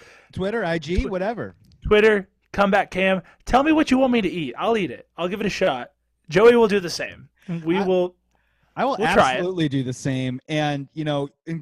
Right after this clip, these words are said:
Speaker 1: when it comes to nuggets, you might not dunk and tell, but you have been very forthright about the fast food. I'm very curious if we're gonna cover all the dar-,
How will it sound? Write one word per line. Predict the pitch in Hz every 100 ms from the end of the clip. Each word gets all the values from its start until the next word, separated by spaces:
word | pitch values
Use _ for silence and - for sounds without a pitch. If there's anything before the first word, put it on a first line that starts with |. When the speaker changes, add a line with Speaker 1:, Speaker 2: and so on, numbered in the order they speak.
| 190
Speaker 1:
when | 196 196
it |
comes | 226 214
to | 170
nuggets, | 170 160 139 -
you | 185
might | 190 175
not | 160 131
dunk | 156 151
and | 131 123
tell, | 147 139 107 101 _ _ _ _ -
but | 143
you | 156
have | 180 185
been | 165
very | 170 156
forthright | - 170 - 151 139
about | 131 147 143
the | 131
fast | - 151 135 -
food. | 160 143
I'm | 135
very | 156 180
curious | 170 208 185 156
if | 143
we're |
gonna | 151 156
cover | - 165 151
all | 151
the | 143 131
dar-, | 139